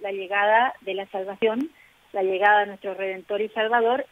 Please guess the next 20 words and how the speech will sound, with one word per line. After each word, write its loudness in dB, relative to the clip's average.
y -2
obviamente 0
el -2
pecado 0
está -2
pronto -2
a -10
ser -2
vencido -2
para 0
el 0
adversario, -2
¿no? -8
Está 0
cerca 0
su -2
completo 0
fin. -2
Pero, 0
Padre, 2